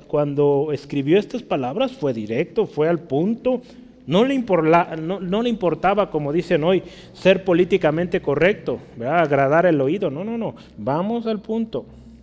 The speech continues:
En otras palabras, él dice, "No me importa quién sea, cuánto tengas,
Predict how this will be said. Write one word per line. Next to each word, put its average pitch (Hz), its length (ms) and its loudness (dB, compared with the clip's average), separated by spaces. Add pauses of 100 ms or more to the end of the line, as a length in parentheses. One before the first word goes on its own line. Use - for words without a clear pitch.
(1500)
En 127 80 -4
otras 175 300 4
palabras, 165 560 2
él 170 120 0
dice, 170 380 0
"No 185 360 -2
me 277 100 0
importa 220 500 2
quién 190 280 0
sea, 123 300 0 (520)
cuánto 262 460 4
tengas, 220 640 0